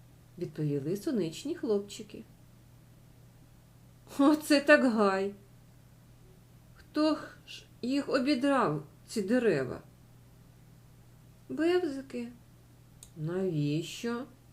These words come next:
«За наказом Бевзя п'ятого нашого», Кузька змовк. «Вашого найрозумнішого»,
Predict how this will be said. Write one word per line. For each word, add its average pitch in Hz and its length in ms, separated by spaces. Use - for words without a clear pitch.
«За 285 180
наказом 339 680
Бевзя 254 440
п'ятого 202 800
нашого», 233 920
Кузька 156 380
змовк. 165 460
«Вашого 233 640
найрозумнішого», 247 1300